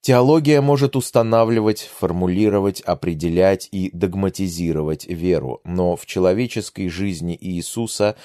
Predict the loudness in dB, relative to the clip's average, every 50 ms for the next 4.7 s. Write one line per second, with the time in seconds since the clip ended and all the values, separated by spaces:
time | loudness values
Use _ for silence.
0 | -20 -18 -14 -10 0 4 4 6 6 4 4 4 4 4 4 4 4 2 2 0
1 | -2 -2 -2 -4 -8 -10 -8 -6 -4 -6 -6 -8 -10 -4 -2 0 0 2 2 2
2 | 2 2 0 0 -2 0 0 -2 -2 -2 -4 0 2 2 2 4 2 2 0 -2
3 | -2 -4 -6 _ _ _ -4 -4 -2 2 2 2 2 2 -2 -4 -2 -2 -2 -2
4 | -6 -10 -6 -6 -4 -2 -2 -4 -4 -4 -6 -6 -6